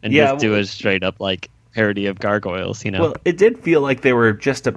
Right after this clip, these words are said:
Speaker 2: it, we never see the gargoyles again, I don't, or not the gargoyles, the lawn gnomes
Speaker 1: Yeah, we
Speaker 2: again.
Speaker 1: never see the gargoyles either. Yeah, no, this is the
Speaker 2: <laughs>
Speaker 1: only lawn gnomes one, which I feel like I would like the second episode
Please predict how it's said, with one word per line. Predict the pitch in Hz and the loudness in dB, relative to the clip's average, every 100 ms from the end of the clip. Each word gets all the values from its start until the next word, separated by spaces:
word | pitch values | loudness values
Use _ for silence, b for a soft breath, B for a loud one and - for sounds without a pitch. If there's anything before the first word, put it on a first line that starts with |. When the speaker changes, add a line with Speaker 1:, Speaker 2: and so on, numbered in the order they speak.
| - | -6
Speaker 2:
it, | 123 90 113 | -6 -4 0
we | 127 | 2
never | 156 220 | 2 0
see | 185 - | -2 -4
the | 156 | -4
gargoyles | 107 117 113 107 98 92 | 2 2 4 2 0 -4
again, | 92 104 - | -6 -6 -6
I | 82 | -8
don't, | 80 71 | -12 -8
or | - 120 | 0 2
not | 117 | 2
the | 117 | 0
gargoyles, | 117 90 90 90 90 - | -2 -2 0 0 -2 -4
the | 110 101 | -4 -2
lawn | 104 120 117 | 0 2 2
gnomes | 104 | 2
Speaker 1:
Yeah, | 98 | 0
we | 110 | -2
Speaker 2:
again. | 117 | -2
Speaker 1:
never | - | 0
see | - | -2
the | 139 | -2
gargoyles | 127 170 151 98 98 | 0 0 0 -2 -4
either. | 147 - 120 | -8 -8 -2
Yeah, | 120 | 0
no, | 98 107 | 2 2
this | 101 117 | 0 -4
is | |
the | 123 113 | -2 -2
Speaker 2:
<laughs> | |
Speaker 1:
only | 117 117 | -2 -2
lawn | 104 101 104 | 0 0 -2
gnomes | 98 95 | -4 -4
one, | - 71 | -6 -4
which | 120 143 - - B B B | 0 0 -4 -14 B B B
I | 117 | -4
feel | 131 160 | 2 2
like | 139 127 | 4 2
I | |
would | 113 | 2
like | 107 107 - | 2 0 -2
the | |
second | - - 135 120 | -10 -6 -4 -4
episode | 87 78 - - 90 90 | -6 -8 -8 -6 -4 -4